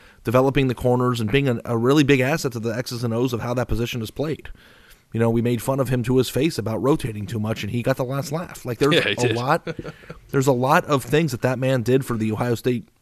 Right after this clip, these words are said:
Speaker 1: football program that should be remembered far more than what happened the last two years.
Speaker 2: Yeah, I
Speaker 1: I mean,
Speaker 2: agree.
Speaker 1: it's like, and, and perception changes everything, and I guess it's a "what have you done for me lately" business, and,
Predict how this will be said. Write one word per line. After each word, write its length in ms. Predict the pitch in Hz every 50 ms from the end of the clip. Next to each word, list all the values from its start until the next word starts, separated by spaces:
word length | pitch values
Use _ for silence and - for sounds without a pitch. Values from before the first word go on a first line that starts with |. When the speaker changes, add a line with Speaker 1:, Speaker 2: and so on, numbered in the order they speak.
| -
Speaker 1:
football 340 | - - 113 - 165 123 110
program 520 | - 120 110 107 107 113 113 110 117 117
that 100 | 113 113
should 300 | - - - 131 131 120
be 360 | 113 127 123 120 120 120 113 - - _ _ _ _ _ _ _ _ _ _ _
remembered 500 | 120 123 127 135 139 143 135 127 123 113
far 360 | - - - 160 156 151 143
more 340 | 131 127 127 127 123 120 117
than 160 | 113 110 107
what 140 | 107 110 107
happened 300 | 113 110 107 110 107 107
the 40 | 104
last 300 | 104 107 110 98 - -
two 120 | - 107
years. 340 | 101 92 82 - - - - - - - - - - - - - - - - - _ _ -
Speaker 2:
Yeah, 220 | 127 120 87 - - _ _ _ _ _ _ _
I 100 | - 135
Speaker 1:
I 40 | 120
mean, 100 | 117 143
Speaker 2:
agree. 120 | 131 95 87
Speaker 1:
it's 100 | - -
like, 220 | 123 101 - - - - 78 175 190 202 _ _ _ _ _ _ _ _ _ _ _ _ _ _ _
and, 180 | 123 131 131 107
and 120 | 123 120
perception 480 | - 123 - - 151 139 - 135 120 110
changes 360 | - 120 117 117 104 104 104
everything, 440 | 104 101 101 104 101 - 107 107 104
and 80 | 98
I 40 | 101
guess 200 | 104 107 107 -
it's 100 | 101 -
a 80 | 101 101
"what 220 | 98 104 110 107
have 120 | 110 110 101
you 60 | 101
done 160 | 90 104 101
for 120 | 98 104
me 100 | 101 101
lately" 300 | 98 101 95 65 78 98
business, 440 | 98 98 95 101 101 104 104 - -
and, 160 | 98 78 80